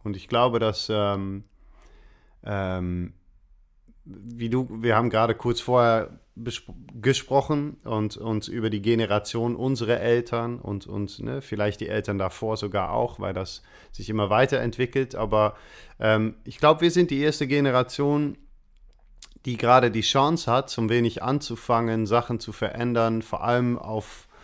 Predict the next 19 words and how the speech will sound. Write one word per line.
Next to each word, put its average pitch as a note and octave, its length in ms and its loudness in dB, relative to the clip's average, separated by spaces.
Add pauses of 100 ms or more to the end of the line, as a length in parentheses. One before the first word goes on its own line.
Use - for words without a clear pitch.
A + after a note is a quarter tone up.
(300)
auf G#2+ 200 -2
Gebiet A2+ 380 -6
von, G2+ 500 0 (160)
ähm, F#2 720 -6
von F#2+ 320 -8
Emotionen G#2 840 -4
und, F#2 320 -8
und G2 180 -10
Spüren G#2 520 -2
und F#2 200 -6
das A2+ 160 2
auch A2 140 -2
in G#2 140 -6
Erziehung A2 640 -4 (400)
mit - 220 -6
Kindern C#3+ 360 2
mitbringen G2 640 -4
können, E2+ 420 -8
weil, A2 420 2